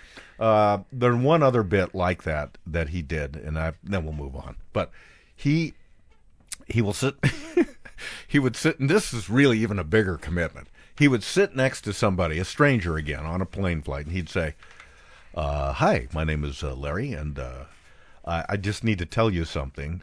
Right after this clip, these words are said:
uh, because sometimes people are a little alarmed when it happens. It's nothing to worry about. It's just this weird condition that I have."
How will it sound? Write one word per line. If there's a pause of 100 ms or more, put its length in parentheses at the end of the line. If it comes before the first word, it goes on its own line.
(120)
uh,
because
sometimes
people
are
a
little
alarmed
when
it
happens. (240)
It's
nothing
to
worry
about. (400)
It's
just
this
weird
condition
that
I
have."